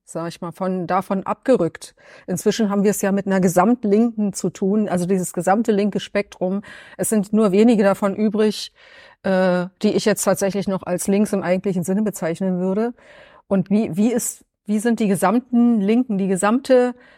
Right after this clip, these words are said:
die gesamte Opposition sozusagen zu den etabliert Mächtigen?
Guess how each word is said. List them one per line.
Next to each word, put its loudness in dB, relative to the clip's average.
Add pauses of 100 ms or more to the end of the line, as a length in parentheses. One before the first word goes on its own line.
(120)
die 2
gesamte 0
Opposition 0 (840)
sozusagen -2 (220)
zu -2
den 0
etabliert 0
Mächtigen? -4